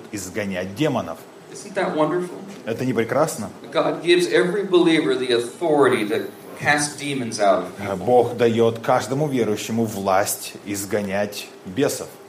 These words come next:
Speaker 2: People are suffering.
Speaker 1: Люди страдают.
Speaker 2: I was finishing my verse in Acts ten thirty-eight. "You're anointed with the Holy Spirit and power, just like Jesus."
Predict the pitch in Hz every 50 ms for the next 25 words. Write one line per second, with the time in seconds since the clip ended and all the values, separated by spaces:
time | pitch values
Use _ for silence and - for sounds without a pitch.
0 | - - - - - - - - - - - - - - - - - 190 175 165
1 | 151 - - - - 196 196 196 - 135 110 95 95 - - - - - - -
2 | - - 104 120 139 143 143 - - - - 135 147 170 160 127 101 - - -
3 | - - - - - - - - - - - - - - - 127 131 - - -
4 | 175 175 180 170 - 170 160 151 143 139 143 139 - 151 143 131 - - 120 117
5 | 120 120 117 - - - 139 135 127 127 143 139 131 127 127 127 - - - -
6 | 123 123 120 120 139 151 170 170 170 165 151 151 147 - 131 156 151 151 143 -
7 | - - 151 147 139 131 127 127 131 147 135 120 110 107 101 107 110 - - 120
8 | 117 113 - 120 127 120 - 98 - - -